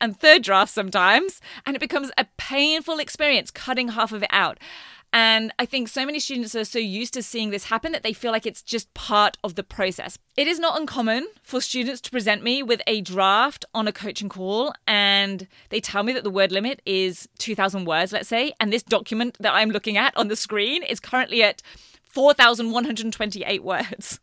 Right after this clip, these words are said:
So if that is your teen, please know that they are not alone, but it does not have to be that way. Which brings me to the how part of all this. You know I'm all about the how. Just saying, "Okay, well,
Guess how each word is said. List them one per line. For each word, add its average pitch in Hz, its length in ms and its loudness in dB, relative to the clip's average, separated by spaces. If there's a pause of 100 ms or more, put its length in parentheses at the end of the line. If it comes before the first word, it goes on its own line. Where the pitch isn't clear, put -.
So 226 300 0
if 277 120 0
that 294 160 6
is 359 120 -2
your 381 120 0
teen, 269 380 -2 (300)
please 285 340 -2
know 277 240 4
that 277 140 -4
they 262 140 2
are 254 80 2
not 233 180 0
alone, 208 560 4 (440)
but 247 160 2
it 226 200 0
does 262 240 0
not 285 300 -2
have 240 340 -2
to 240 140 -6
be 208 420 -4 (100)
that - 220 -4
way. 185 280 -4 (360)
Which - 220 -4 (140)
brings 311 380 -2
me 196 400 -4 (420)
to 233 600 -4
the 202 140 0
how 180 760 -2
part - 280 -8
of - 80 -14
all 139 100 -10
this. - 220 -14
You 185 80 -6
know 185 320 0
I'm 196 160 -2
all 196 240 -2
about 175 380 2
the 180 80 -2
how. 196 440 8 (560)
Just 269 280 0
saying, 262 480 2 (220)
"Okay, 427 280 4
well, 220 320 -2